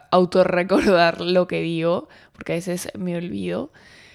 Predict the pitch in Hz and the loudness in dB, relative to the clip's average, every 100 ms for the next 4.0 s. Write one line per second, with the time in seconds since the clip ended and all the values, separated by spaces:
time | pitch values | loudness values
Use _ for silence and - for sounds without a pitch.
0 | - _ - - 190 190 185 104 185 180 | -20 _ -14 -8 -6 -6 -8 -8 -8 -10
1 | 170 180 196 180 165 165 165 170 185 190 | -8 -6 -4 -4 -4 -6 -6 -6 -4 -4
2 | 190 175 170 175 175 175 175 180 180 180 | -2 -4 -4 -4 -4 -6 -8 -8 -6 -6
3 | 180 - - - 104 - - - 101 98 | -6 -6 -6 -4 -6 -6 -8 -10 -12 -14